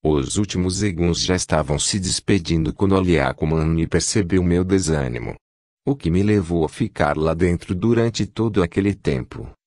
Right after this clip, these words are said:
ou melhor, a me conformar, visto que não era uma escolha, foi a esperança de que um dos Eguns me chamasse, que tivesse algo para me dizer.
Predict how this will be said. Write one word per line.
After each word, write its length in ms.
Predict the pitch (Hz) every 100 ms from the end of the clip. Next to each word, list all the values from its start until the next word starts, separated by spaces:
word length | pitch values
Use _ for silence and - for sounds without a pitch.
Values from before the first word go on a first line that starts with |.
| -
ou 120 | 85
melhor, 540 | 85 78 71 64 57 - _ -
a 80 | 117
me 160 | 123
conformar, 800 | - - 113 - 101 85 69 64 - _
visto 460 | - 107 98 - 104
que 140 | -
não 220 | 101 101
era 160 | 85 78
uma 180 | 82 80
escolha, 600 | 82 - 73 - - - - _ _
foi 220 | - 78
a 40 |
esperança 680 | 73 - 98 80 80 78 90
de 120 | 85
que 120 | 90 110
um 140 | 104
dos 240 | 87 76
Eguns 360 | 95 80 110 110
me 120 | 87
chamasse, 800 | 80 113 87 67 - - - - - _ _
que 120 | 104
tivesse 580 | 95 101 76 71 - 92
algo 240 | 90 92
para 260 | - 87 80
me 140 | 80
dizer. 580 | 78 87 78 73 50 -